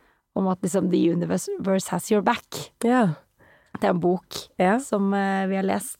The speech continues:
Speaker 2: Ja,
Speaker 1: som jeg vet du
Speaker 2: jeg
Speaker 1: har
Speaker 2: kjenner,
Speaker 1: lest nå.
Speaker 2: jeg kjenner til den. <laughs>
Speaker 1: Eh, og det er liksom sånn, det er jo på en måte en litt sånn flåsete setning, men den gir oss veldig mye da, sånn at når det stormer litt og er noen utfordringer og sånn,
Speaker 2: Mm.
Speaker 1: eller noe som skjer som vi ikke helt skjønner, så, så,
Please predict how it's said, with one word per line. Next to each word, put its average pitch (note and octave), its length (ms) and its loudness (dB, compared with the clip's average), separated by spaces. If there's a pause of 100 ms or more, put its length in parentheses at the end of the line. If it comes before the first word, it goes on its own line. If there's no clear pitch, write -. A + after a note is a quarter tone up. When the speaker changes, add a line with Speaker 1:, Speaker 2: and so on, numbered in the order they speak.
Speaker 2:
Ja, G3 220 4
Speaker 1:
som A3 140 -4
jeg G#3 100 -2
vet F#3+ 80 -4
du F#3+ 80 2
Speaker 2:
jeg A#3+ 40 6
Speaker 1:
har - 80 2
Speaker 2:
kjenner, G#3 120 4
Speaker 1:
lest F#3 140 4
nå. G#3+ 60 4
Speaker 2:
jeg A3+ 240 2
kjenner F#3+ 140 2
til A#3+ 120 2
den. B3+ 180 4
<laughs> F#4 500 6
Speaker 1:
Eh, A3 640 4
og A#3+ 80 4
det B3 80 6
er C#4+ 140 4
liksom C4+ 280 2
sånn, A3 320 2
det - 580 -12
er - 40 4
jo - 60 4
på C4+ 120 4
en B3+ 80 6
måte G#3 260 4
en G#3+ 100 2
litt G#3 100 2
sånn G#3+ 160 0
flåsete F#3+ 400 0
setning, A3+ 380 4 (140)
men A#3 500 4
den A#3 240 4
gir G#3 220 2
oss - 260 -8
veldig F3 220 0
mye F#3+ 120 2
da, A3 120 2
sånn G3+ 220 -6
at - 60 -20
når G#3+ 100 -2
det G3+ 100 -2
stormer F3 440 0
litt - 300 -6
og F#3+ 100 4
er F3+ 220 2
noen F#3 240 2
utfordringer E3+ 400 -2
og E3+ 60 -2
sånn, D4 260 2 (220)
Speaker 2:
Mm. G#3 200 6
Speaker 1:
eller F#3+ 120 4
noe G#3 100 4
som F#3+ 140 -4
skjer F3 280 2
som - 100 0
vi F#3+ 60 2
ikke F#3+ 160 0
helt F#3 280 2
skjønner, F#3+ 280 0
så, G#3 360 0 (500)
så, - 260 -2